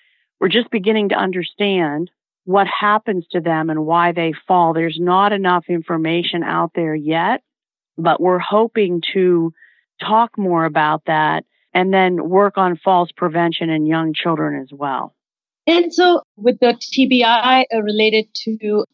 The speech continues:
Speaker 2: the motor vehicle accident, so that clearly is related to impulsivity. Uh, is, has C D C developed any programs,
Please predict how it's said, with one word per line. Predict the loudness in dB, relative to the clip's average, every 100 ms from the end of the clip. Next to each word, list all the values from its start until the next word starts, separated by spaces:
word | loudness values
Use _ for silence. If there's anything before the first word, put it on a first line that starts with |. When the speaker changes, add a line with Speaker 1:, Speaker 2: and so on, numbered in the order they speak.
| -4
Speaker 2:
the | 0 2
motor | 4 4 4
vehicle | 2 2 2
accident, | 2 0 -4 2 2 0
so | -2 0
that | 0 -2 _
clearly | 2 4 4 2 0
is | -2 -4 _ _ -4
related | 0 2 2 2
to | 0
impulsivity. | 2 -2 -2 -4 -2 0 -2 -4 _ _ _
Uh, | -4 -2
is, | 0 0 -2 -8 -8
has | -2 0 0
C | -2
D | -4
C | -2 -2
developed | 0 0 0 -2
any | -4 -4
programs, | -2 -2 0 0 0 -4